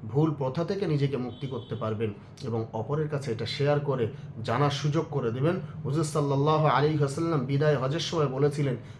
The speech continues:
"আলা ফালইউবাল্লিগু শাহিদুল গায়বা", উপস্থিত ব্যক্তি অনুপস্থিত ব্যক্তির কাছে আমার এই বার্তাগুলি পৌঁছে দাও। সুতরাং সেই মোতাবেক আমরা একে অপরকে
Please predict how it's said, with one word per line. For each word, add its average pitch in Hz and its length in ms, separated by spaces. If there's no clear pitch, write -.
"আলা 131 380
ফালইউবাল্লিগু 131 760
শাহিদুল 139 600
গায়বা", 135 500
উপস্থিত 196 600
ব্যক্তি 156 480
অনুপস্থিত 156 580
ব্যক্তির 131 360
কাছে 113 360
আমার 123 220
এই 120 140
বার্তাগুলি 110 580
পৌঁছে 107 320
দাও। 107 260
সুতরাং 196 340
সেই 165 260
মোতাবেক 143 440
আমরা 123 360
একে 117 240
অপরকে 117 520